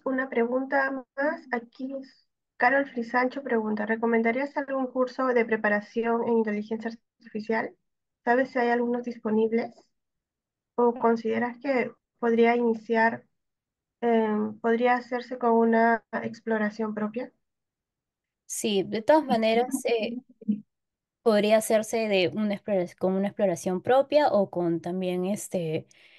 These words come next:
Speaker 2: eh, cursos proporcionados, por ejemplo, eh, Google proporciona cursos de inteligencia artificial en la educación y también Microsoft. Eh, esto ayuda un poco a entender los conceptos.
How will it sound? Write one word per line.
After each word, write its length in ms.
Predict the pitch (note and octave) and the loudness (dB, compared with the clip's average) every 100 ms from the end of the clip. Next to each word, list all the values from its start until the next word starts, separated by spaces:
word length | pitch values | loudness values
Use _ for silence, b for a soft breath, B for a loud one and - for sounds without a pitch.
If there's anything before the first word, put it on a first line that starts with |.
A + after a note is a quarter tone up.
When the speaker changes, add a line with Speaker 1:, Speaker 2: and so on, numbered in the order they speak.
| b b | b b
Speaker 2:
eh, 400 | F#3+ F#3 F3+ F3+ | 2 4 2 0
cursos 340 | G#3+ G#3 G#3 | -2 -4 -4
proporcionados, 840 | - G3 F#3 F3+ F#3+ F3+ F3+ F#3 D3 | -4 -2 -2 -2 0 0 2 2 2
por 260 | - F#3 | 2 2
ejemplo, 680 | E3 F3+ F3+ E3+ F3 F3+ F3 | 2 -2 -6 -2 2 4 4
eh, 200 | F#3 D#3+ | 2 0
Google 500 | E3+ G#3 G3 G3 A3 - F#3+ G3 | 0 0 2 2 0 -10 -12 -8
proporciona 640 | F#3 F3+ F3 F#3 F#3 F#3 | -6 -4 -6 -4 -2 -4
cursos 260 | - E3+ F#3 | -4 -6 -2
de 80 | F#3+ | 0
inteligencia 480 | E3+ E3+ F3+ E3+ | 0 -2 -4 -6
artificial 520 | F3+ E3 F3 - F3 F3+ | -6 -8 -10 -6 -4 -2
en 100 | F3+ | -2
la 40 | |
educación 600 | F3 E3 E3 - G3+ G#3 | -2 -2 -4 0 4 4
y 60 | G#3+ | 2
también 340 | - F#3+ F3+ F3+ | -4 -4 -2 0
Microsoft. 640 | F3+ F3 F#3 F3 C4+ D4 _ b b b b b - | 0 -2 -4 0 0 0 _ b b b b b 0
Eh, 240 | G3 F#3+ | 2 4
esto 400 | A#3 A#3 - D4 | 2 0 4 4
ayuda 420 | B3+ G3+ G3+ A3 A3+ | 6 4 2 0 -2
un 100 | G#3+ | -2
poco 220 | G#3+ A3+ | -4 -4
a 40 | |
entender 480 | A3 F3+ F3+ F#3+ F#3+ | -2 0 4 4 4
los 180 | G#3+ - | 0 -6
conceptos. 920 | - F#3 - G3 - - D4+ D4+ | -6 -6 0 0 0 0 0 -2